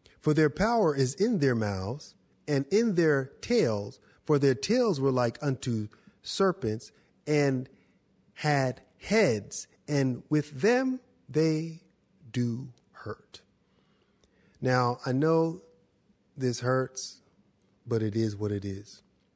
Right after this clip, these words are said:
The mouth is speaking lies, and the tails led people that believed those lies. They, they led the people that followed the lies.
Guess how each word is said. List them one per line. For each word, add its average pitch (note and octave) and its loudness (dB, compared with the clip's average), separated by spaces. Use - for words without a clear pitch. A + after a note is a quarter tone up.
The G#2+ -4
mouth C#3+ 0
is B2+ -6
speaking B2 -4
lies, B2 -2
and A2 -6
the F#2+ -8
tails C3+ -4
led A#2+ -2
people G#2 -8
that - -6
believed D3+ -4
those G#2+ -6
lies. - -20
They, A2 -4
they G#2 -2
led E3+ 0
the A2+ -6
people C#3 -4
that A2 -4
followed G#2 -4
the - -14
lies. - -20